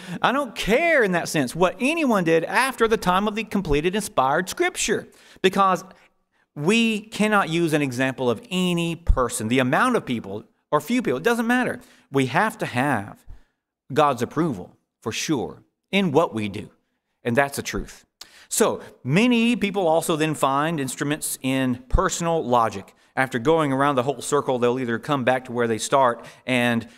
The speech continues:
I, uh, I, they'll say things like, "I just don't see any harm in it," or, "It just seems to me that if a person truly loves God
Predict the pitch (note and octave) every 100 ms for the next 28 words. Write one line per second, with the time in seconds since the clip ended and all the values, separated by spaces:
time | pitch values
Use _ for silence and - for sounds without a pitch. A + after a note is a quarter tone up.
0 | _ _ _ _ B2 C3 C3 A#2+ A#2 G2+
1 | - _ - - - - _ _ _ _
2 | _ B2 - - C3+ D3 F3 F3 D#3 D3
3 | D3+ B2+ C3+ C3 - _ - E3+ F#3 A#2
4 | D3 D#3+ - _ A#2 F3 - D#3 D#3 -
5 | C#3+ C#3 B2 A#2+ C#3+ C#3 A#2 A2 C#3+ -
6 | _ B2+ C3 A2+ - - F#3 F3+ B2+ E3
7 | - - F#3 F3 - - B2 A#2+ G#3 F#3+
8 | C#3 F#3 F#3 - _ _ _ _ _ C3
9 | C3 - B3 C4 - - C#3+ D3 B2 -
10 | C3 - G3+ F3 A#2 E3 D#3+ F2+ A2+ C#3
11 | A2+ G2+